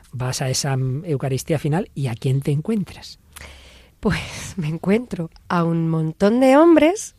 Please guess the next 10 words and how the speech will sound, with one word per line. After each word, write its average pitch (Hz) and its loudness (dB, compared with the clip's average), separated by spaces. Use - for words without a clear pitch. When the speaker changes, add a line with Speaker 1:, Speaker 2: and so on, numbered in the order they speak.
Speaker 2:
abrazados, 247 4
Speaker 1:
<laughs> - -20
Speaker 2:
cantando, 302 8
sonriendo, 202 6
con 208 6
una 269 6
flor 294 4
en 208 4
la 196 4
mano, 330 4